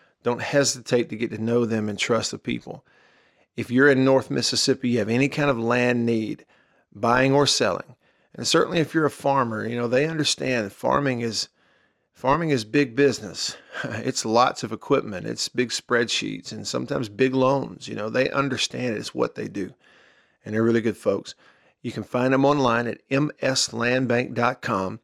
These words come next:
and I'll tell you more about them as we go forward. All right, let's look at receivers. Um, it's a group that,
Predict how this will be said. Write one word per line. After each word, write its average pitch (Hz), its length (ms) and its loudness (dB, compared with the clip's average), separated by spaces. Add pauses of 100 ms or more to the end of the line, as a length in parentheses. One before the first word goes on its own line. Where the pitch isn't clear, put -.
(300)
and 104 120 -6
I'll 101 100 -6
tell - 180 -2
you 113 80 -2
more 110 160 -2
about 104 260 -4
them 104 220 -14 (360)
as 113 200 -10
we - 60 -10
go 113 140 -4
forward. - 380 -10 (1300)
All 117 80 0
right, 113 80 0
let's 131 140 2
look 135 100 4
at 123 100 2
receivers. 117 580 2 (840)
Um, 117 420 2 (840)
it's - 200 -2
a 123 40 2
group 127 560 2
that, 113 240 2